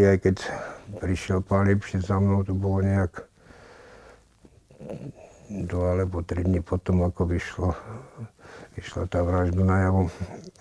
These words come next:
a ponúkol tú pomoc, tak sme sa o tom aj bavili a vtedy sme, pán Lipšic povedal, že do politiky sa už určite nevráti a, a postupne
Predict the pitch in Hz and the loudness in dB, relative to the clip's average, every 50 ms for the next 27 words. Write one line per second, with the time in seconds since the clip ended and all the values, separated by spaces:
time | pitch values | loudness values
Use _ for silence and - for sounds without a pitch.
0 | - - - - 90 - - 98 95 95 98 95 - - 98 95 90 95 92 90 | -20 -14 -12 -12 -8 -2 2 2 4 4 2 2 0 -2 -2 2 2 2 0 0
1 | - 95 95 95 98 95 - 98 90 - - 98 92 - - 95 92 98 95 - | 0 0 0 0 0 -2 -4 -8 -12 -6 -4 -4 -4 -2 -2 0 0 0 0 0
2 | 95 98 101 98 92 87 87 90 92 92 95 95 98 98 95 90 87 - - 95 | 0 2 2 2 2 0 0 0 0 0 2 2 2 2 0 0 -2 -6 -6 -6
3 | 92 92 95 - - _ - _ _ - - - - - - - - - - - | -4 -4 -6 -6 -10 _ -20 _ _ -20 -20 -20 -20 -20 -20 -18 -18 -18 -18 -18
4 | - - - - - - - 104 87 90 98 101 - - 87 87 - - 98 98 | -20 -20 -20 -20 -20 -12 -6 -4 -2 0 -2 -2 -4 -6 -8 -6 0 2 2 4
5 | 95 95 95 95 90 90 90 92 92 - - 104 92 90 85 101 98 - 92 - | 4 4 4 4 4 4 4 4 2 2 2 0 2 2 0 0 -2 -2 -4 -2
6 | - 101 95 92 90 95 98 90 90 - - 104 - 101 101 98 98 98 95 98 | 0 4 4 4 4 4 2 0 0 -2 -4 0 2 4 4 6 6 4 4 6
7 | 98 95 92 - - 104 92 98 101 87 - - - - - - _ _ _ _ | 4 4 2 4 2 4 4 6 4 2 2 -4 -12 -20 -20 -20 _ _ _ _
8 | - - - - - - - - - - - - - - - 135 120 - - 139 | -20 -20 -18 -16 -14 -12 -12 -12 -12 -14 -12 -12 -6 0 2 2 2 2 2 0
9 | - - 135 131 | 4 6 8 8